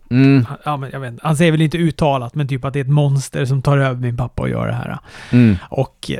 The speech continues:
Speaker 2: det är väl enda sättet att kunna hantera en sån här, äh, så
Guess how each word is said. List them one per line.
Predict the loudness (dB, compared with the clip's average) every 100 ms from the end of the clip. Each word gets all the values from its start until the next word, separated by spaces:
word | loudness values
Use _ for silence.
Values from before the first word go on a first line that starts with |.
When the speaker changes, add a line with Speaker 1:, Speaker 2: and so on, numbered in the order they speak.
| -10
Speaker 2:
det | -2 0
är |
väl | 2
enda | 2 0 -2
sättet | -2 -2 -2 0
att | 0 -2
kunna | 0 0 2
hantera | 0 0 0 0
en | -2
sån | -6 -6
här, | -6
äh, | -6 -8 -8 -10 -14 _ _ _ -10
så | -8